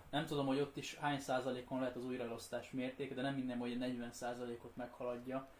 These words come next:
Mert ugye Amerikában egyszerűen olyan alacsony adók vannak a mai napig sok helyen, hogy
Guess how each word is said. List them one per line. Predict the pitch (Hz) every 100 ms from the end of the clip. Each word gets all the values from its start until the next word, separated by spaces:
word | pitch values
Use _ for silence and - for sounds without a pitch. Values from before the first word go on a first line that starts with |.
| - -
Mert | 123
ugye | 127
Amerikában | 139 139 139 139 139 - - - -
egyszerűen | 143 - 147 139 139 - - - -
olyan | 156 156 - -
alacsony | 156 151 147 135
adók | 135 135 135 - -
vannak | 131 123 127 135 131
a |
mai | 135 139
napig | 123 127 -
sok | 135 -
helyen, | 139 131 135
hogy | 135 131